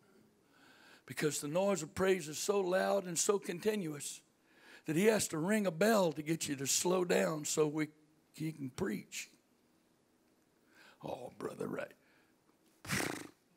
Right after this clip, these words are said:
You mean people that have been chosen and blessed by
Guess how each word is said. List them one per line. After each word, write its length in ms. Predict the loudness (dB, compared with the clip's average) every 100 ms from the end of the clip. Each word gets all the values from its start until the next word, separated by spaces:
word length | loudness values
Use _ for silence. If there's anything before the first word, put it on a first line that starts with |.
| _ _ _ _ _ _ _ -20 -20 _ _ _ _ _ _ _ _ _ _ _ _ _ _ _
You 260 | -2 2 4
mean 440 | 4 2 2 -4 -10 -20 _ _ -20 -20 _ _ -2
people 420 | 0 0 -2 -2
that 140 | -4 -8
have 140 | -8
been 180 | -8 -6
chosen 720 | -4 0 0 -2 -6 -6 -8
and 200 | -8 -10
blessed 440 | -6 -4 -2 -4 -6
by 160 | -12